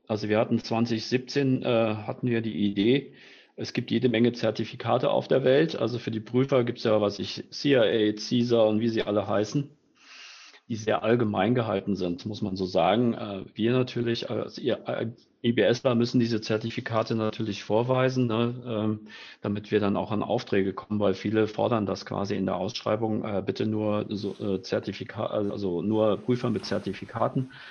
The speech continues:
wobei da kann man jetzt geteilter Meinung sein, wie viel man so auf Zertifikate gibt. Genau.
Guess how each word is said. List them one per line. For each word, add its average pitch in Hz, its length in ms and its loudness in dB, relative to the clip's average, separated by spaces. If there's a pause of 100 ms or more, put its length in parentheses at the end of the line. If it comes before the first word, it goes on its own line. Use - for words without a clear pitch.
(160)
wobei 107 260 2
da 110 100 2
kann 117 180 -2
man 113 120 4
jetzt - 380 -4 (280)
geteilter 110 400 0
Meinung 104 300 2
sein, 104 320 2
wie 101 80 -4
viel 107 180 -6
man 104 180 2
so 101 120 -2
auf - 120 -4
Zertifikate 101 720 -6
gibt. - 300 -4 (1900)
Genau. 104 480 2